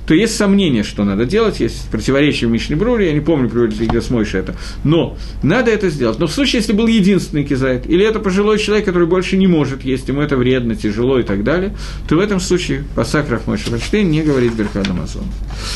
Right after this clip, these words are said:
Э, секундочку. Это я уже вам рассказал, то, что я сейчас думал сказать. Э, теперь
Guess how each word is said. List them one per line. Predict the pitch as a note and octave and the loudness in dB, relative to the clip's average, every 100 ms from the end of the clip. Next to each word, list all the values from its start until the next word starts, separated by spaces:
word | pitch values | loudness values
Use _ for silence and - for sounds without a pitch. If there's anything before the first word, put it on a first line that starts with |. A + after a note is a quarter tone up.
| - - - - | -8 -8 -10 -2
Э, | C3 C#3+ C#3+ C3+ C3+ B2+ - - - | 2 4 4 4 2 0 -2 -8 -6
секундочку. | - A2 A#2+ B2 - - A#3+ B3 - - - - - - - | -4 0 0 0 -2 0 0 0 -4 -10 -10 -10 -10 -10 -6
Это | D3+ D#3 | -2 2
я | C3 | 4
уже | B2+ A#2+ | 2 2
вам | A#2 A2 | 2 0
рассказал, | G#2+ - G#2 A2 | -2 -2 0 0
то, | D3+ F#3+ | 0 -2
что | - | 0
я | G3 | 0
сейчас | - G3 G3 | 2 0 2
думал | G#3 G#3 | 0 0
сказать. | - G#3 G#3 G#3+ G#3+ - - | 0 0 2 0 -2 -10 -6
Э, | - D3 D3+ D3+ D3+ D3+ D3+ - - - - - - | 0 2 2 2 0 0 -4 -8 -10 -10 -10 -8 -2
теперь | D#3 A#3 B3+ A3+ | 0 2 2 0